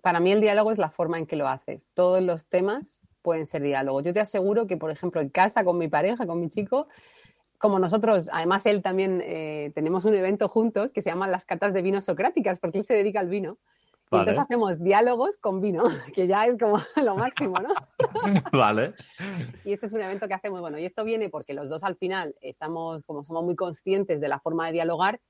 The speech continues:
Speaker 1: y con esto, insisto, no lo hacemos siempre, pero lo cierto es que sí que ayuda, cuando eres muy consciente de la forma en que dialogas, sí que ayuda a que la cotidianidad y los temas de la vida real, de la vida de tu cada día,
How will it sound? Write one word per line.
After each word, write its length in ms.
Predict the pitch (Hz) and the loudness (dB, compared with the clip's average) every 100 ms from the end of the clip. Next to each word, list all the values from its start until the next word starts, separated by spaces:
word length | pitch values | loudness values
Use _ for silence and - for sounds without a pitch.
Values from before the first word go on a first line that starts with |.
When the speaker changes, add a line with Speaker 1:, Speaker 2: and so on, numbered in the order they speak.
| _ | _
Speaker 1:
y 100 | 220 | -4
con 160 | 190 175 | -2 0
esto, 240 | 185 226 | 0 2
insisto, 540 | 180 156 220 - 156 - | 2 2 -2 0 -4 0
no 180 | 160 175 | 0 4
lo 120 | 175 | 4
hacemos 300 | 180 185 214 | 4 0 4
siempre, 460 | 214 202 196 233 - _ | 4 4 2 -4 -8 _
pero 280 | 202 208 208 | 4 4 4
lo 140 | 180 | 0
cierto 340 | 143 185 185 185 | 0 0 0 -2
es 220 | 196 190 | -2 -4
que 300 | - 156 139 _ | -4 -4 -4 _
sí 240 | - 214 | -8 -6
que 100 | 196 | 0
ayuda, 500 | 214 175 262 214 208 - | 0 2 2 2 0 -6
cuando 220 | - 147 | -10 -4
eres 160 | 160 202 | 0 0
muy 140 | 214 | 0
consciente 400 | 202 202 202 220 | 0 -2 -2 -2
de 100 | 220 | 0
la 140 | 156 156 | -2 -4
forma 340 | - 196 190 | -4 -4 -2
en 60 | 180 | -4
que 100 | 185 | -4
dialogas, 420 | 185 180 196 294 | -2 -4 -6 -8
sí 140 | - | -8
que 80 | 202 | -2
ayuda 420 | 220 220 233 220 - _ _ _ | -2 0 -2 -4 -6 _ _ _
a 160 | 190 156 | -4 -2
que 100 | 175 | -2
la 120 | 165 | 2
cotidianidad 760 | 170 170 170 160 160 196 254 | 0 2 0 0 0 2 2
y 80 | 190 | 0
los 180 | 160 151 | -4 -4
temas 320 | 180 185 196 | -4 -2 -2
de 80 | 190 | -2
la 120 | 170 | 0
vida 180 | 185 196 | 0 0
real, 500 | 180 196 285 170 156 | 0 0 0 -2 -4
de 140 | 151 | -6
la 80 | 147 | -4
vida 200 | 156 170 156 | -4 -4 -4
de 300 | 165 160 156 | -6 -4 -4
tu 120 | 151 | -4
cada 260 | 165 190 | 0 0
día, 280 | 196 214 233 | 2 0 -2